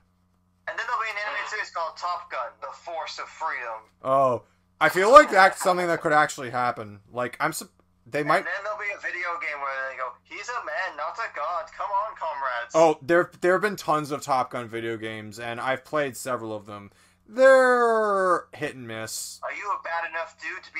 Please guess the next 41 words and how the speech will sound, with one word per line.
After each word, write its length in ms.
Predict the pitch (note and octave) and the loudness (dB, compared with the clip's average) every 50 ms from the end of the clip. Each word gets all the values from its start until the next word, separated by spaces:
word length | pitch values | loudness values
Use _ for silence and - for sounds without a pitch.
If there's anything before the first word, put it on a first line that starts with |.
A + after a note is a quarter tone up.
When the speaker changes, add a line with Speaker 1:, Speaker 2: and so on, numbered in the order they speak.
| D#3+ - | -12 -14
Speaker 1:
the 60 | - - | -14 -10
Top 380 | - D3 D3 D3+ D3+ - - | -6 -4 -4 -4 -6 -8 -10
Gun? 260 | D#3 C#3+ C#3+ D#3 E3+ F#3+ - _ _ _ _ _ _ _ _ _ _ _ _ | -8 -8 -6 -6 -8 -10 -12 _ _ _ _ _ _ _ _ _ _ _ _
Speaker 2:
Yep. 380 | G2+ G2+ G#2 A2+ C3+ D3 C#3+ - _ _ _ _ _ _ _ _ _ _ _ _ _ A2 | -18 -10 -6 -4 -4 -4 -4 -6 _ _ _ _ _ _ _ _ _ _ _ _ _ -6
Okay. 400 | A#2 A#2+ A#2 - A2+ G#2 G2 G#2 - _ - - - _ _ _ _ _ | -4 -4 -4 -2 -4 -6 -8 -8 -12 _ -20 -20 -20 _ _ _ _ _
So, 340 | - - F3 E3+ D#3+ C#3+ - - - - - - | -4 4 6 8 8 6 6 0 -12 -20 -4 2
uh, 480 | D3 D3 D3+ D3+ D3 D3 D3 D3 D3 - - _ _ _ _ - | 4 6 8 10 10 10 8 8 6 2 -2 _ _ _ _ -14
Speaker 1:
Aw. 520 | C3 C3 B2+ B2 A#2+ A#2 A2+ A2+ A2 A2 A2 | -10 -8 -6 -6 -6 -6 -6 -8 -8 -2 2
Speaker 2:
I've 160 | C#3+ D3+ C#3+ | 2 2 4
talked, 300 | - F3 F3+ F#3+ F3+ - C3+ | 6 6 6 6 6 4 0
we've 140 | D3+ C#3 - | -6 -4 0
talked 320 | - D#3+ E3+ F3 F3 F#3 | 4 6 8 8 8 6
about 320 | F3 F3+ F3 F3 E3+ - | 4 0 2 0 0 -4
Top 320 | - D#3 D#3+ D3+ D3+ D3+ - | -2 2 4 4 4 2 0
Gun 220 | E3+ D#3+ D#3 D3+ | -4 -4 -2 -4
enough. 500 | D3+ D3+ D3 D3 D3 D3 C#3+ - - - _ - | -4 -4 0 2 2 2 2 0 -4 -14 _ -6
I'm 320 | C3 C3 C#3 C#3 C#3 C#3 - | -4 -2 -2 -2 -4 -8 -10
eager 320 | - C#3+ D3 D3+ D3+ D#3 D#3 | -6 -4 -4 -2 -2 -2 -2
to 80 | D3+ | -2
see 200 | D3 - D3 D3 | -4 -6 -6 -6
the 140 | C#3+ D3 C#3+ | -6 -4 -4
Speaker 1:
I, 40 | - | -6
I 40 | - C#3+ C#3 - | -4 -4 -4 -4
Speaker 2:
sequel. 240 | G#3 A#3 B3+ C#3 - | -4 -4 -4 -4 -4
Speaker 1:
have 100 | A#3 G#3+ | -6 -8
a 60 | - | -8
kind 220 | G#3 G#3 G#3+ G#3+ G#3 | -8 -8 -6 -6 -8
of, 60 | F#3+ | -8
like, 160 | G3 F#3 F3+ - E3+ | -10 -10 -10 -10 -12
another 240 | D3 C#3+ D3 D3 D#3 D3 C#3 | -12 -10 -10 -10 -10 -12 -10
what 320 | C3 C#3 C3 C3+ C3+ B2+ B2+ C3+ | -10 -8 -8 -6 -8 -8 -8 -10
if 100 | D3+ - - - _ _ | -10 -12 -14 -20 _ _
for 160 | - D#3+ F#3 F#3 - | -12 -12 -12 -10 -8
Top 280 | F#3+ G3 G3+ G3+ - | -8 -6 -6 -8 -8
Gun 140 | A3 G#3+ F#3+ E3+ | -8 -8 -8 -6
Anthem, 280 | D#3+ - - - C#3 C3 C3 - | -6 -8 -8 -8 -12 -14 -12 -12
'cause, 220 | D3 C#3+ C#3+ - | -12 -12 -10 -10
uh, 300 | - D3 C#3+ C#3 C#3 C3+ B2 - _ _ _ _ _ | -8 -8 -6 -6 -8 -8 -10 -14 _ _ _ _ _
Billy 200 | E3 F#3+ G3+ G#3 F#3 F3 | -12 -10 -8 -8 -6 -6
Idol 240 | F3 F3+ F#3 F#3 F3+ | -6 -6 -8 -10 -12
guitarist 480 | E3+ - E3+ D#3+ D#3 D#3 D3+ D3+ - | -12 -10 -8 -6 -6 -6 -8 -10 -14